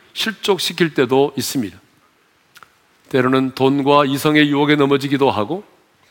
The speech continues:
때로는 우리 안에 있는 마음의 그 쓴뿌리와 상처, 그 낮은 열등감 때문에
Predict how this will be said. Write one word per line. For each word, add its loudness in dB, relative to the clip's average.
때로는 2
우리 2
안에 4
있는 2
마음의 2
그 0
쓴뿌리와 0
상처, -6
그 -6
낮은 -2
열등감 0
때문에 2